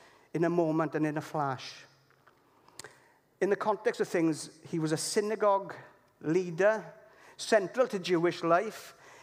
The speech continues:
It was a place where people would go to worship. There was a congregation there. Jairus was the leader of that local synagogue,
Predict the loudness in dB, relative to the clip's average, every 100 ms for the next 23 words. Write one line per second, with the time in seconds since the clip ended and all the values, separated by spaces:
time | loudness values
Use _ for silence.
0 | -2 0 0 -2 0 2 2 0 2 4
1 | 4 2 -2 -4 0 0 2 0 0 2
2 | 4 2 0 -4 -4 -8 -10 -6 -4 -2
3 | -2 -2 0 0 0 -2 -2 0 -2 -4
4 | -18 -18 0 2 2 0 -4 2 2 2
5 | 0 0 0 2 2 4 2 2 -4 -2
6 | 0 0 0 -2 -2 -6